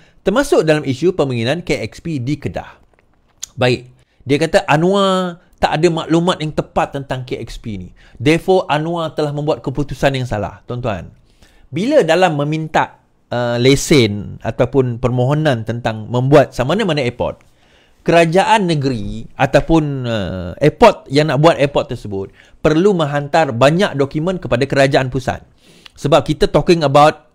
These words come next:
international ataupun bukan setakat international airways, eh, tetapi, uh, national domestic airways pun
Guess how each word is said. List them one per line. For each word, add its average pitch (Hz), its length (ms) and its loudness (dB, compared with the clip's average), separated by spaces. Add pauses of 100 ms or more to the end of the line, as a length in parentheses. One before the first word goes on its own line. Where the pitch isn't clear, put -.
(160)
international 147 640 -2
ataupun 131 400 -2
bukan 131 160 0
setakat 135 320 -4
international 135 560 -2
airways, 175 400 6
eh, 277 160 -2 (240)
tetapi, 214 640 2
uh, 135 160 4
national 175 560 2
domestic 165 560 2
airways 185 400 6
pun 240 240 4